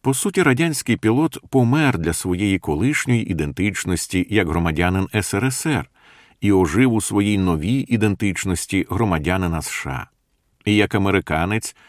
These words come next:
він отримав у розпорядження всі ресурси від нашого уряду, щоби фактично бути тим, ким він став за статусом. Але цього не могло би трапитися, якби він спершу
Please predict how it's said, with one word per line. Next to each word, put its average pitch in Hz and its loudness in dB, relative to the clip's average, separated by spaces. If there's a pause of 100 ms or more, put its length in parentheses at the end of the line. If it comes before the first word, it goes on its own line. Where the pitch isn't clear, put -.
(160)
він 71 -6
отримав 95 0
у 104 0
розпорядження 95 0
всі 123 -2
ресурси 117 0
від 90 0
нашого 85 -2
уряду, 95 2 (360)
щоби 113 0
фактично 80 -2
бути 82 -2
тим, 120 2 (260)
ким 71 -4
він 90 0
став 98 -2
за 101 0
статусом. - -6 (720)
Але 98 2
цього 107 2
не 113 2
могло 117 2
би 110 2
трапитися, 90 -2
якби 85 0
він 92 -2
спершу - 0